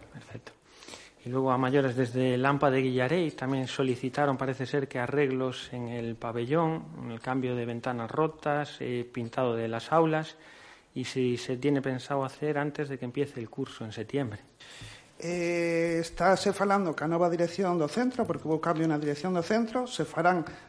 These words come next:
Speaker 2: todos os arranxos que se podan facer pertinentes durante este mes de agosto. Xa se comenzaron a facer xusto o inicio do curso a finais, a primeiros de, de, a finais de xuño,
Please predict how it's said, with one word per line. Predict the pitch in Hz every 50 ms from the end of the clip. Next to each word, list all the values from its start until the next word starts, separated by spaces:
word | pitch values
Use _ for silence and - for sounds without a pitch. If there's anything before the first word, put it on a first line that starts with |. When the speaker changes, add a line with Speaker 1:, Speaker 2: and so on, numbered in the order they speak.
| - -
Speaker 2:
todos | - 240 233 214 208 - 202
os | - - 185
arranxos | 175 175 180 175 165 - 160 156
que | -
se | 165 165 165 -
podan | 175 175 170 165
facer | 160 165 165 160 - 165 160
pertinentes | - 160 165 165 165 175 175 165 160 156 151
durante | 151 165 156 156 156 151 - 156 156 160
este | 156 156 - 147
mes | 147 151 143 143
de | 147
agosto. | 147 170 196 - - 233 - 226
Xa | - - - - 196 190 -
se | - 151 -
comenzaron | - 156 143 147 147 - 170 175 170 156 160
a | 156 -
facer | 156 156 - - 185 175 180 - - - - - - - - - - - -
xusto | - - 226 208 190 - - - 147 113 - - -
o | 156
inicio | 151 147 160 165 175 170 - - 185 175 175 175 175 175 170 170 170 170 165
do | 165 165 165 165 165 170 165 165 165 165
curso | 165 - 196 185 160 - - 156 139 131 - - - - - - -
a | - 147
finais, | 147 - 160 165 165 170 175 170 170 170 160 - -
a | -
primeiros | - - 170 175 180 180 170 180 160 143
de, | 165 165 160 165 147
de, | 139 160 143 143
a |
finais | 143 - 180 170 170 180 165
de | 170 175 165
xuño, | 165 - - 220 208 190 160 135